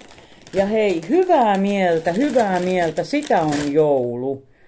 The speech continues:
Muistetaan, että se on niin kuin, kaikkien pitäisi olla iloisia ja,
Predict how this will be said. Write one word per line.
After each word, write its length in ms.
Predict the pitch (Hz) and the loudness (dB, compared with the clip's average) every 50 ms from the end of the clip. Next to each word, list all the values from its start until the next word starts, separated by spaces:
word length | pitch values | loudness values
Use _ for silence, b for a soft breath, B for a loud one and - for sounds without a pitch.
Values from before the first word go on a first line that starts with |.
| b b b b | b b b b
Muistetaan, 720 | - 240 277 330 320 - - 220 190 - 185 175 170 165 | 0 2 2 2 2 2 0 -2 0 0 0 0 0 0
että 220 | 160 156 - - 160 151 - - | -2 -2 -4 -4 -6 -6 -8 -14
se 260 | - - - 233 226 220 | -20 -4 0 2 2 2
on 200 | 208 190 185 175 | 2 2 0 -2
niin 160 | 165 160 151 | -2 -4 -2
kuin, 360 | 160 156 156 151 147 - - _ _ _ _ b b b b b b b b _ _ _ _ _ - _ _ _ _ _ _ _ _ _ _ - _ _ _ _ _ | -2 -2 -2 -2 -4 -8 -14 _ _ _ _ b b b b b b b b _ _ _ _ _ -20 _ _ _ _ _ _ _ _ _ _ -20 _ _ _ _ _
kaikkien 500 | _ 240 254 269 262 - - 202 180 170 | _ 0 0 0 -2 -2 0 0 0 0
pitäisi 460 | 160 175 165 - 165 160 160 - - - | -2 -6 -4 -2 -2 -2 -2 -6 -8 -2
olla 300 | - 170 165 160 156 - - | -2 0 0 0 -2 -2 0
iloisia 640 | 202 208 202 190 180 165 165 - 156 139 139 131 127 | 0 0 2 2 2 0 -2 -4 -4 -2 -2 -2 0
ja, 220 | 127 135 131 - | -2 -2 -2 -4